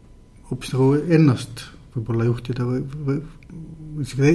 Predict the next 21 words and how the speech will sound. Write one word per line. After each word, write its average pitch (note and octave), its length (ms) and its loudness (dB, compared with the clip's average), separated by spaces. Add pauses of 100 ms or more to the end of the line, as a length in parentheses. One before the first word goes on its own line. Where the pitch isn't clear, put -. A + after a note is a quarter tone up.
enesekohaseid C3 600 6
tehnikaid B2+ 400 0
rohkem. B2+ 300 -4 (2500)
Ja E3+ 160 -2
lõpuks G3 340 8
mul C#3 140 6
nagu C3+ 180 0 (180)
plahvatas F3 600 4
ja, C#3 80 -6
ja E3 440 -6
see C#3 240 -4 (200)
plahvatus E3 520 0
tek-, D#3 260 -4 (180)
või D#3 200 -4
see C#3+ 120 2
arusaam C#3+ 520 6 (500)
nagu C3+ 120 -2
tekkiski D#3 420 0
siis, C#3 220 0
kui C3+ 180 0
ma, B2+ 180 2